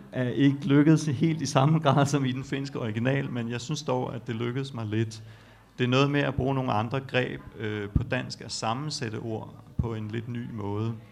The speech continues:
Finsk er sådan et sprog, hvor man bøjer ting ind i rødderne af ordene,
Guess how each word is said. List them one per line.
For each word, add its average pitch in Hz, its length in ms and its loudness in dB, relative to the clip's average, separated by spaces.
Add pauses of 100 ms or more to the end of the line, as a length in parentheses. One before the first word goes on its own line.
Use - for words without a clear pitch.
(600)
Finsk 151 380 0
er 127 120 2
sådan 127 140 -4
et 123 60 -8
sprog, 123 240 -4
hvor 120 140 -4
man 123 240 -6
bøjer 117 300 -2
ting 131 340 -8
ind 131 200 0 (100)
i 120 80 -6
rødderne 123 480 0
af 113 180 -8
ordene, 113 460 -6